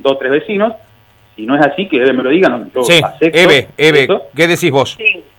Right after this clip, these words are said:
Speaker 2: Mm.
Speaker 3: ¿De qué?
Speaker 2: Sobre lo que estaba comentando Toti, eh, al respecto del reclamo de vecinos dentro del grupo, pero que nunca pidió tu cabeza.
Speaker 1: No.
Speaker 3: No, eh, los reclamos están, Martín.
Speaker 2: Sí.
Speaker 1: Claro.
Speaker 3: Pero, eh, yo, aparte otra de las cosas, Martín,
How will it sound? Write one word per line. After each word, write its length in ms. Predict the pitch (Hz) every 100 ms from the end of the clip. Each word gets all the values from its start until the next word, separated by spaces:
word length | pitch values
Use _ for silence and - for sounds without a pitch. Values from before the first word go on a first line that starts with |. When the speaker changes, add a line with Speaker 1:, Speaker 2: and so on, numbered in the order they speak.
| _
Speaker 2:
Mm. 120 | 143 143 - -
Speaker 3:
¿De 120 | 180
qué? 360 | - - 240 240 _ - - _ _ _
Speaker 2:
Sobre 340 | - 156 147
lo 100 | 147
que 60 | 147
estaba 260 | 165 175
comentando 480 | 160 151 147 165 160
Toti, 360 | 151 185 185 131 -
eh, 500 | 117 113 113 107 104
al 80 | 113
respecto 400 | 123 120 147 151
del 80 | 120
reclamo 380 | 120 113 143 139
de 80 | 123
vecinos 320 | 117 165 143
dentro 200 | 143 139
del 100 | 143
grupo, 480 | 196 165 196 233 - _ _
pero 240 | 139 131 -
que 100 | 127
nunca 300 | 214 170 127
pidió 240 | 120 117
tu 120 | 113
cabeza. 640 | 107 110 107 104 95 90 - _ -
Speaker 1:
No. 180 | 147 185
Speaker 3:
No, 180 | 226 -
eh, 340 | 233 208 196 196
los 180 | 214 214
reclamos 560 | 202 165 165 220 330 -
están, 420 | 147 - 202 302
Martín. 500 | 233 180 - 175 170
Speaker 2:
Sí. 180 | 165 143 -
Speaker 1:
Claro. 340 | - 131 135 -
Speaker 3:
Pero, 60 | 196
eh, 160 | 190 - -
yo, 80 | 247 262 196
aparte 380 | 180 202 233 -
otra 220 | - 208
de 80 | 165
las 180 | 156 131
cosas, 460 | - 185 302 - 180
Martín, 520 | 160 143 160 151